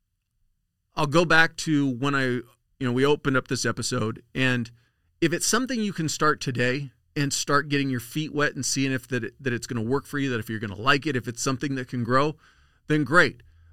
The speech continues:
But if it's something where you don't have that opportunity or the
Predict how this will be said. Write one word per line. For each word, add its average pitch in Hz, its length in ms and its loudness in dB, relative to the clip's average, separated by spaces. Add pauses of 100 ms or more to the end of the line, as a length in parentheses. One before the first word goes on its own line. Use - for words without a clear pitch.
But 175 140 6
if 175 100 4
it's 165 140 -6
something 214 640 -2
where 160 140 2
you 147 180 -2
don't 170 240 -2
have 160 280 0
that 151 120 -2
opportunity 135 680 -4 (360)
or 180 480 6 (560)
the 135 480 -4